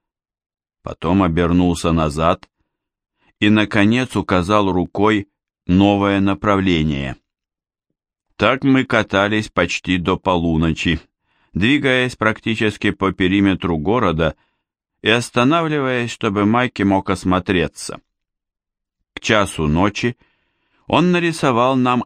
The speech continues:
ещё пару картинок. На одной из них была изображена пожилая женщина в длинном халате и тапочках, которая сидела возле окна в мягком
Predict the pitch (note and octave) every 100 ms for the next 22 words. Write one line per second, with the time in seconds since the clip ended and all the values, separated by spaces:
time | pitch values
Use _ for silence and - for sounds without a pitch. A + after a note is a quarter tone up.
0 | - G2 F#2+ - - A2 - G2 F#2+ F#2+
1 | F2 F#2 E2+ - B1+ C2 B1 - - _
2 | _ _ _ _ _ _ - F2+ G#2+ G2+
3 | D3+ F#3+ E3+ C#3+ C#3 B2+ _ _ _ _
4 | _ _ - E2 F2 C3 C#3+ B2 A2+ A2+
5 | G#2 A2 A#2+ A2+ G#2+ G2 G2+ G2+ F#2 E2+
6 | D#2 E2+ E2+ - G#2 G#2+ F2 F2 F#2+ F#2+
7 | F#2+ F#2 F2+ E2+ F2 E2 D#2 D2+ - G#2
8 | A#2 - A#2 A2+ - _ _ _ _ _
9 | - F#2 F2+ D#3 E3+ D#3 C#3+ - G2 B2
10 | C3 A#2+ G#2+ A2+ G#2+ F#2 F2 F2+ A2+ B2
11 | F2+ F2+ G#2 A#2 - G#2+